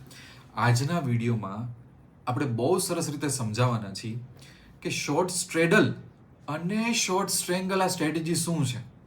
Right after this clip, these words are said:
હું તમને એક વાત કહું કે સ્ટોક માર્કેટમાં, ટ્રેડિંગમાં ઘણા બધા લોકો શોર્ટ સ્ટ્રેડલ, શોર્ટ સ્ટ્રેંગલ, આવું ઘણું બધું Nifty, બેંક Nifty-માં અને સ્ટોકમાં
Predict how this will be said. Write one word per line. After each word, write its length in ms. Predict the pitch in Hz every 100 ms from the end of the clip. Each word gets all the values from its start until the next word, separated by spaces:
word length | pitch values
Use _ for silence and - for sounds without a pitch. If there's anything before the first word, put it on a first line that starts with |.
| - - - - - - - - -
હું 100 | 156
તમને 200 | 196 202
એક 100 | 139
વાત 300 | 123 - -
કહું 320 | 156 - - - - - - - -
કે 100 | 214
સ્ટોક 460 | - - 185 226 226
માર્કેટમાં, 840 | 208 180 - 160 139 135 139 165
ટ્રેડિંગમાં 680 | - 135 139 139 123 123 -
ઘણા 280 | 113 120 151
બધા 200 | 160 160
લોકો 580 | 123 107 107 104 123 - - - - - -
શોર્ટ 340 | - 143 139
સ્ટ્રેડલ, 800 | - - 120 120 127 123 123 120 - -
શોર્ટ 280 | - 143 135
સ્ટ્રેંગલ, 720 | - - 123 127 127 127 123
આવું 160 | 147 156
ઘણું 180 | 151 190
બધું 220 | 202 165
Nifty, 360 | 139 - 151 147
બેંક 280 | 131 131
Nifty-માં 440 | 127 127 135 139 147
અને 80 | 156
સ્ટોકમાં 480 | - 120 - 131